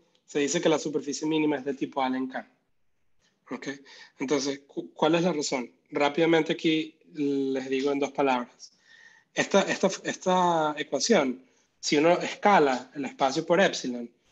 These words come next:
es, queda la misma ecuación, pero sin el epsilon. Esa ecuación es una ecuación que, que tiene, eh, cotas universales, ¿verdad? Porque uno sabe que, que está, la norma del infinito está entre menos uno y uno,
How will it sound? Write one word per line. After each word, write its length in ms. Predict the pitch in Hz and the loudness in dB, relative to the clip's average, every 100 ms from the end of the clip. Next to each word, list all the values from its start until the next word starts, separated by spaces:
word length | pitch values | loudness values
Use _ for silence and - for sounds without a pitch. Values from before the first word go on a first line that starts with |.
| _ _ _ _ - | _ _ _ _ -4
es, 320 | 143 131 - - - _ _ _ - | 0 0 -4 -12 -20 _ _ _ 0
queda 260 | 151 156 | 2 4
la 100 | 147 | 4
misma 240 | 147 151 180 | 4 2 2
ecuación, 320 | 151 202 214 | 2 4 2
pero 120 | 160 | 0
sin 200 | - 143 | 0 -2
el 100 | 135 | -2
epsilon. 420 | 131 - 123 117 _ _ _ _ _ _ _ _ _ _ - | -4 -6 -14 -14 _ _ _ _ _ _ _ _ _ _ -8
Esa 220 | 131 170 | -6 0
ecuación 340 | 190 175 240 | 2 6 6
es 60 | 196 | 6
una 140 | 175 | 4
ecuación 340 | 170 160 175 180 | 0 0 0 2
que, 360 | 180 143 - - | 2 2 -4 -4
que 120 | 143 | -4
tiene, 680 | - 143 135 147 156 143 - _ _ _ _ | -2 -2 -2 -2 -2 -6 -8 _ _ _ _
eh, 480 | 147 135 131 123 120 _ _ _ _ | -4 -2 -2 -6 -10 _ _ _ _
cotas 320 | - 135 156 185 | -6 -2 0 2
universales, 640 | 151 131 - 143 120 113 | 2 2 2 2 2 -4
¿verdad? 220 | 120 165 | -6 -4
Porque 220 | 156 127 | -6 -8
uno 100 | 131 | -8
sabe 260 | 135 151 156 | -2 0 0
que, 320 | 156 135 - _ | -2 -6 -8 _
que 80 | - | -12
está, 480 | 143 131 123 - _ - | -4 -4 -4 -10 _ -18
la 220 | 147 127 | -8 -6
norma 240 | 127 123 143 | -4 -2 -2
del 100 | 160 | -2
infinito 320 | 160 135 143 | -2 -4 -6
está 160 | - 156 | -6 -6
entre 160 | 165 | -4
menos 240 | 156 147 - | -4 -4 -6
uno 140 | 143 | -2
y 100 | 170 | -2
uno, 220 | 196 208 | 0 -2